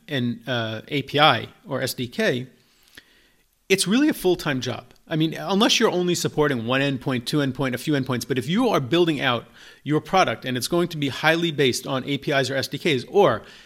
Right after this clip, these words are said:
if you're integrating with, your product integrates, like a platform that integrates with other services, primarily through A P Is and S D Ks,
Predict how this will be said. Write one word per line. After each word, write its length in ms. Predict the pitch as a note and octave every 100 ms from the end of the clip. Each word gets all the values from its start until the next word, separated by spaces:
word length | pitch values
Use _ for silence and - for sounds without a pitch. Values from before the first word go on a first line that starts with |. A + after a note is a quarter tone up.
| -
if 160 | E3 C#3+
you're 80 | D3+
integrating 520 | F#3 F3+ D3+ D3 C3+
with, 160 | B2+ - C3
your 200 | C#3+ C#3+
product 340 | C#3+ D#3 D3 -
integrates, 460 | F3+ D#3 B2 A2
like 80 | C3
a 60 | C3
platform 360 | F#3 F3+ C3
that 120 | A#2+ -
integrates 540 | F#3 F#3 C3+ A#2 -
with 260 | B2+ A#2+ - - - -
other 320 | E3+ D#3 C#3+
services, 800 | - - A3 A#3 - B2 A#2 A#2 - _ - -
primarily 500 | C#3 C#3+ F3 D3+ C3
through 200 | D3 C#3
A 80 |
P 140 | C#3 C#3+
Is 160 | B2+
and 80 | B2
S 80 | A#2+
D 120 | C3+
Ks, 440 | A#2 G#3 D3 B2